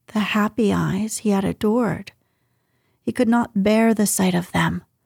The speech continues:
and turned away, pale as death.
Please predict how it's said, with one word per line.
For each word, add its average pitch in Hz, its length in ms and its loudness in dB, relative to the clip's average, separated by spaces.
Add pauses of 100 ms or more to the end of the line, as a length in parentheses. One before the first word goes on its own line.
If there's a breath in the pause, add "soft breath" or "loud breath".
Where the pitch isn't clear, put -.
(520)
and 202 160 2
turned 233 440 4
away, 190 680 2 (460)
pale 247 320 2
as 262 200 -2
death. 247 460 -2